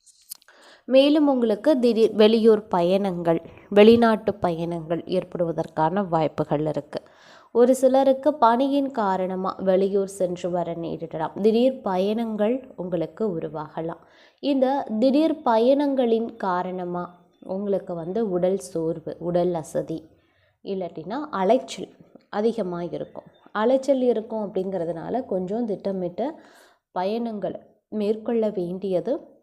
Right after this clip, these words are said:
ரொம்ப, ரொம்ப முக்கியமான ஒன்றுங்க. அதே மாதிரி எந்த ஒரு விஷயத்துலையுமே கொஞ்சம் சிந்தித்து செயல்பட பாருங்க. எடுத்தங்கழுத்தம் அப்படின்னு எதுவுமே செய்ய வேண்டாம். ஆழ்ந்து சிந்தித்து அதில் இருக்கக்கூடிய நன்மை தீமைகளை உணர்ந்து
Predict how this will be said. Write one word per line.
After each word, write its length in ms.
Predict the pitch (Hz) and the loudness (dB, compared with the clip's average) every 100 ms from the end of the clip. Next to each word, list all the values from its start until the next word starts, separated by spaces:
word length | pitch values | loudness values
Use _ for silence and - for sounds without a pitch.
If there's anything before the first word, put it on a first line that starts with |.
| _ _ _ _ | _ _ _ _
ரொம்ப, 380 | 185 196 240 | -6 -4 -2
ரொம்ப 280 | 254 180 196 | -2 -2 -4
முக்கியமான 880 | 240 170 - - 214 208 165 156 180 | -4 -6 -8 -6 -4 -4 -8 -8 -8
ஒன்றுங்க. 680 | 170 160 156 165 160 156 156 _ _ _ _ _ _ _ | -8 -10 -12 -12 -12 -14 -18 _ _ _ _ _ _ _
அதே 320 | 208 196 240 | -8 -2 -2
மாதிரி 520 | 254 226 202 196 254 | -2 -4 -6 -4 -2
எந்த 320 | 226 196 240 277 | 0 0 2 4
ஒரு 220 | 262 226 | 4 4
விஷயத்துலையுமே 1000 | 190 - 208 196 185 180 165 160 196 262 | -4 -2 -2 -2 -6 -8 -8 -6 -6 -6
கொஞ்சம் 340 | - 180 196 247 | -8 -8 -6 -6
சிந்தித்து 640 | - 240 262 277 277 202 | -4 -4 -2 -2 -4 -8
செயல்பட 640 | 208 175 170 170 170 160 | -6 -6 -4 -6 -8 -12
பாருங்க. 500 | 160 - 147 156 151 - | -12 -12 -12 -14 -20 -12
எடுத்தங்கழுத்தம் 960 | 190 208 233 240 233 220 196 180 175 175 | -4 -2 -2 -4 -4 -4 -4 -6 -8 -8
அப்படின்னு 320 | 165 160 185 | -8 -8 -8
எதுவுமே 500 | 160 180 170 165 160 | -6 -6 -6 -8 -10
செய்ய 320 | 160 165 156 | -10 -10 -10
வேண்டாம். 460 | 147 147 143 208 262 - - _ | -12 -14 -12 -12 -14 -20 -20 _
ஆழ்ந்து 500 | - 196 226 277 277 | -2 0 0 0 -2
சிந்தித்து 680 | 277 233 202 196 196 208 226 | -6 -8 -8 -8 -6 -4 -6
அதில் 260 | 202 175 175 | -6 -6 -4
இருக்கக்கூடிய 640 | 175 175 208 202 202 196 180 | -4 -6 -8 -6 -4 -4 -6
நன்மை 420 | 170 175 196 196 | -8 -8 -8 -6
தீமைகளை 600 | 190 175 175 175 175 170 | -8 -6 -6 -6 -6 -6
உணர்ந்து 560 | 160 156 160 170 170 | -8 -10 -10 -10 -10